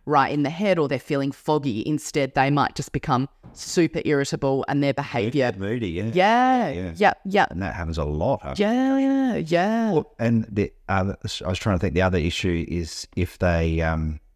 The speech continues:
Speaker 2: if they have symptoms, it's a bit like with return to play too. If they do have symptoms and they are getting headachy or they seem slightly dizzy or foggy,
Speaker 1: Hmm.
Speaker 2: um,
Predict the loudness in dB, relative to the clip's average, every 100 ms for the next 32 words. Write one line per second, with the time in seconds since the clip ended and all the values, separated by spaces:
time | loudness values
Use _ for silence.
0 | _ _ _ _ _ _ _ _ _ _
1 | _ 0 0 0 _ _ _ 0 0 0
2 | 0 0 0 -4 -6 -4 -8 -6 -6 -2
3 | 0 2 2 0 -2 -2 -2 -2 -6 -2
4 | -2 -2 -2 0 0 -2 0 2 0 -4
5 | -2 0 2 0 -2 -2 -2 -8 -8 -10
6 | -12 -4 -2 0 0 -2 -2 0 2 2
7 | 2 2 0 0 0 0 -2 -2 -4 0
8 | 0 0 -4 -4 -2 -2 -2 -2 -2 0
9 | -4 -6 -12 _ -2 -2 -6 -4 -2 0
10 | 0 -2